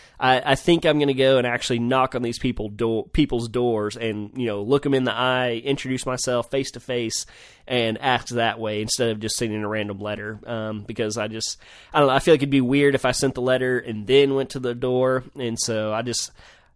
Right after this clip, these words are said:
basically all I'm saying <laughs> is I don't have a lot of faith in the letter technique now, so I'm gonna try to go actually knock on their doors. And so as far as my Texas stuff right now, I,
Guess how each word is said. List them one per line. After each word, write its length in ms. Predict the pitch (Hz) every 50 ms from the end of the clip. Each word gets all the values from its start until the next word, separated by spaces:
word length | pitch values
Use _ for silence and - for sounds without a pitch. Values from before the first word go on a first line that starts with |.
| _ -
basically 340 | 185 175 160 - 165 147
all 140 | 143 139 135
I'm 80 | 127 127
saying 260 | - 147 135 131 110
<laughs> 40 | 104
is 140 | 127 - 120
I 60 | - 139
don't 240 | 123 156 147 131 120
have 160 | 135 127 113
a 40 | 123
lot 220 | 120 123 127 123 117
of 80 | -
faith 380 | - - 127 117 110 104 - -
in 220 | - 131 117 117
the 220 | 117 117 113 104 101
letter 440 | 117 117 120 123 123 120 117 110
technique 500 | 107 - 120 110 - 117 110 107 104 -
now, 320 | 113 110 107 104 104 107 110
so 160 | - - 113
I'm 100 | 117 139
gonna 120 | 139 127 117
try 180 | - - 123 113
to 40 | 113
go 140 | 110 113 107
actually 360 | 107 110 104 - - 113 104
knock 280 | 107 104 104 101 - 101
on 80 | 104 104
their 140 | 104 104
doors. 460 | 104 107 104 107 107 110 117 - - - _ _
And 180 | 123 117 110 107
so 340 | - - 113 107 107 110 - - - - - - - -
as 60 | - -
far 120 | 180 180
as 80 | 165 156
my 120 | 139 123
Texas 400 | - - 185 170 - - 165 -
stuff 400 | - - 170 160 151 147 - -
right 160 | 147 139 139 143
now, 400 | 143 143 143 143 135 131 139 - - - -
I, 140 | 131 123 117